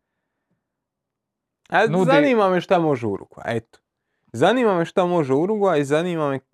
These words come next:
Speaker 1: koliko Urugvaj može doći blizu sebi.
Speaker 2: A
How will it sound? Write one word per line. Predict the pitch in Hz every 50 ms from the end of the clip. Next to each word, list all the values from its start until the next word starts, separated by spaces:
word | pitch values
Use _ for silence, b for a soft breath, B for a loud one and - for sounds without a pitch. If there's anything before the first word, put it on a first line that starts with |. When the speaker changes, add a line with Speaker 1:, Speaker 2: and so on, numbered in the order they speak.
| _ -
Speaker 1:
koliko | - 139 131 147 196 220 - - 214
Urugvaj | 220 233 226 214 190 175 170 165 156
može | 151 160 190 196 190 170 165 165 147 135 - _ _ _ _ _ _ _ -
doći | 123 127 165 160 139 120 113
blizu | 107 110 120 127 131 127 117 110
sebi. | - - - - 98 _ _ _ _ _
Speaker 2:
A | - 117